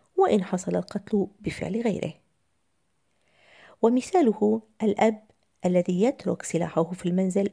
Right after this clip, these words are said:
دون أن يخفيه، أو الذي يعطي سلاحه لطفله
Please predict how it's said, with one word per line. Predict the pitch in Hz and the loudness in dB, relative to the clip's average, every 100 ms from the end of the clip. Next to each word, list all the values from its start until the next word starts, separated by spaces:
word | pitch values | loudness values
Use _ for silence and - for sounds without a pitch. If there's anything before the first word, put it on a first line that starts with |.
| _ | _
دون | 180 170 170 | -4 -4 -4
أن | - 208 | -2 -2
يخفيه، | 214 - 180 - _ _ _ _ _ _ _ _ _ - | -2 -4 -6 -6 _ _ _ _ _ _ _ _ _ -2
أو | 180 170 | 0 2
الذي | 170 180 175 185 | 0 0 2 4
يعطي | 254 240 - 156 | 4 4 -2 -6
سلاحه | - 190 185 - 185 196 208 - - - | -6 -6 -4 -4 -2 -2 -4 -8 -18 -4
لطفله | 202 208 180 - 175 170 185 | -2 2 0 0 -4 -2 -4